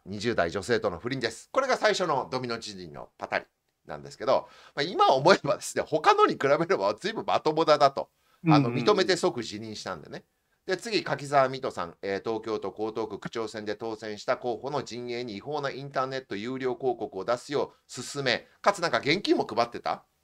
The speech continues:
Speaker 1: で、秘書も巻き込んでた。
Speaker 2: うん。
Speaker 1: で、現在絶賛家宅捜索中。
Speaker 2: うん。
Speaker 1: で、えー、辞任と。で、さらに、あの、不祥事に関しては、子ども政策担当大臣の加藤さんが、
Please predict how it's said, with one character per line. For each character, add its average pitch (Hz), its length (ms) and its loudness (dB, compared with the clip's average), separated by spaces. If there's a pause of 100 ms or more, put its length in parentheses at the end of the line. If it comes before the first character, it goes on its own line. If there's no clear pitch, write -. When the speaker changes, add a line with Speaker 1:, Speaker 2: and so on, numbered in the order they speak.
(160)
Speaker 1:
で、 139 160 0
秘 143 120 -2
書 196 100 8
も - 140 0
巻 - 200 -2
き - 40 -10
込 135 80 0
ん 101 40 -8
で - 120 -10
た。 - 240 -4
Speaker 2:
う - 20 -18
ん。 - 20 -18
Speaker 1:
で、 151 60 0
現 185 180 2
在 110 160 6
絶 123 160 -2
賛 131 160 2
家 131 120 0
宅 127 160 -6
捜 113 160 -4
索 - 180 -16
中。 80 240 -10 (540)
Speaker 2:
う 131 40 -10
ん。 113 280 -10 (260)
Speaker 1:
で、 92 680 0
え - 40 -12
ー、 - 20 -14
辞 - 120 -12
任 - 140 -12
と。 - 100 -12 (680)
で、 156 300 2
さ 185 160 4
ら 160 100 6
に、 160 340 -2
あ 101 120 -4
の、 107 100 -8
不 - 80 -16
祥 127 200 0
事 95 120 -10
に 92 100 -12
関 117 220 -6
し - 60 -14
て 156 80 -4
は、 135 240 4 (180)
子 135 140 -4
ど 151 80 0
も 156 60 -2
政 147 280 0
策 139 220 -2
担 135 200 -4
当 135 200 -2
大 123 180 4
臣 110 260 -10
の 135 160 0
加 123 140 -6
藤 98 180 -4
さ 82 160 -10
ん 101 80 -12
が、 143 220 2